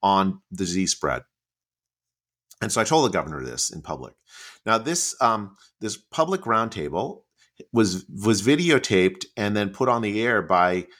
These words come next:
uh, a local Florida T V station, which then took that recording and put it on YouTube. And YouTube, a, a day or two after, just a few days after we recorded this r-,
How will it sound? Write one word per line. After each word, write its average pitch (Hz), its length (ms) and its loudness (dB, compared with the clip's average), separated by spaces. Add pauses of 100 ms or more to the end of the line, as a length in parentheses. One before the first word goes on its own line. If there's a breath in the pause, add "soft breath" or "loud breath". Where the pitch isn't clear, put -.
(200 soft breath)
uh, 92 180 2 (100)
a 98 320 0
local 117 640 0 (260)
Florida 101 420 2
T 98 220 -6
V 123 140 -2
station, - 420 -4
which 87 160 -8
then 110 180 0
took 131 220 -6
that 113 160 2
recording 104 460 0
and 78 100 -8
put - 160 -4
it 95 80 -4
on 82 160 0
YouTube. 104 460 -4 (1500 soft breath)
And 98 180 -4
YouTube, 127 680 0 (520)
a, 98 140 -2 (100)
a 107 80 -4
day 101 320 0
or 127 60 0
two 123 240 0
after, 98 320 0
just 101 160 -10
a - 20 -16
few 120 140 -8
days 113 180 0
after 101 380 2
we 92 360 -6 (300 soft breath)
recorded 127 580 2
this 98 320 0
r-, - 100 -10